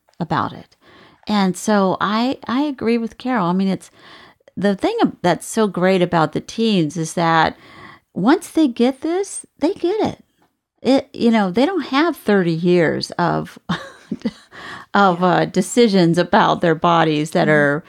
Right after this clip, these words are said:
Speaker 1: you know, that need to be changed. They've only got a few years. So they, they can turn it around pretty well. It's a miracle to watch it once they get it. I mean, they're just, you can't stop 'em.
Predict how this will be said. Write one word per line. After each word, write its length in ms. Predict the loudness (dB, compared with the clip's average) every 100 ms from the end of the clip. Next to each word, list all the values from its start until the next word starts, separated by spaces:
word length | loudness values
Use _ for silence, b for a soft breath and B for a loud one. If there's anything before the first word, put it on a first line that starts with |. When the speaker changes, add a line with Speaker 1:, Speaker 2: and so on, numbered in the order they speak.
| B B B
Speaker 1:
you 120 | 0
know, 180 | 2 2
that 160 | 0 2
need 200 | 0 2
to 60 |
be 180 | 0 -2
changed. 680 | -2 0 0 0 -4 -8 -6
They've 200 | -2 0
only 260 | 2 4 2
got 220 | 0 -2 -4
a 120 | -6
few 260 | -4 0 2
years. 600 | 0 -2 -6 -14 -18 -20 _ _
So 280 | -4 -2
they, 540 | 0 0 2 2 0 -4 -8 _
they 140 | -2 -2
can 180 | -2 -2
turn 220 | 2 2
it 120 | 2
around 420 | 0 0 -2 -4
pretty 220 | -4 0
well. 560 | 2 4 2 0 -6 -14 -16 -6
It's 200 | -2 2
a 60 |
miracle 460 | 2 2 0 -2 -8
to 60 |
watch 420 | -4 -2 -2 -2 -8
it 180 | -10 -8
once 260 | -4 -4 -4
they 160 | -4
get 200 | -2 -2
it. 180 | -2 -4
I 80 | -6
mean, 200 | -4 -2
they're 260 | -2 -2 -2
just, 360 | -2 -4 -4
you 60 | -8
can't 280 | -6 -6 -6
stop 420 | -6 -4 -4 -6
'em. 100 | -10